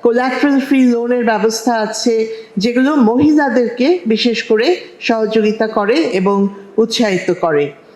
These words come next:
ই-কমার্সের ক্ষেত্রে আমাদের মেয়েরা এখন অনেক এগিয়ে এসেছে, এটা একটা নতুন ক্ষেত্র, কিন্তু তারপরেও সেখানে তাদের যে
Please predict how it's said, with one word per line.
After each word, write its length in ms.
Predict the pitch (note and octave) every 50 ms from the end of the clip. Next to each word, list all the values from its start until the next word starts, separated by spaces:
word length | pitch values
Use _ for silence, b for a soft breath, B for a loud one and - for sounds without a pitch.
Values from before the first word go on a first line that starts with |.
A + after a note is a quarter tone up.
| B B -
ই-কমার্সের 760 | C4+ D4 C#4+ C#4+ C#4+ C#4+ C#4 C4+ D4 C#4+ C#4+ - D4 C#4+ C#4+
ক্ষেত্রে 380 | - C#4 C4 - - B3 B3+
আমাদের 400 | A#3+ A3+ A3+ A3+ G#3 A3+ A#3 A3
মেয়েরা 360 | G#3+ A3 G#3+ G#3+ G#3 A3 A3
এখন 300 | G#3 G3 G3+ - A3 G3
অনেক 420 | F3+ F#3 G#3+ A#3 C4 C4 A#3+ - G3
এগিয়ে 340 | E3 F#3+ F3+ F3 F#3+ F#3 F3
এসেছে, 480 | E3+ - - G#3 G3 - - C#4 B3+
এটা 160 | G#3 - A#3+
একটা 260 | A#3 G#3+ G#3 - A#3 A3
নতুন 380 | G#3 G#3 G#3 G#3 C4+ C4 C4+
ক্ষেত্র, 460 | B3+ - A#3+ F#3 - - - A#3 E4+ - B B B B -
কিন্তু 220 | A#3+ A3 A3 B3
তারপরেও 640 | A#3+ B3+ A#3 A3+ A3+ A3+ A#3+ B3+ C4 C4 C#4+ C#4+ C#4 B3+
সেখানে 400 | - B3+ A#3+ B3 B3 A#3+ A#3+ A#3+
তাদের 460 | A#3+ A3+ G#3+ G3 F#3 A3 A#3 A3+ A3+
যে 300 | - A3+ A3 G#3+ G#3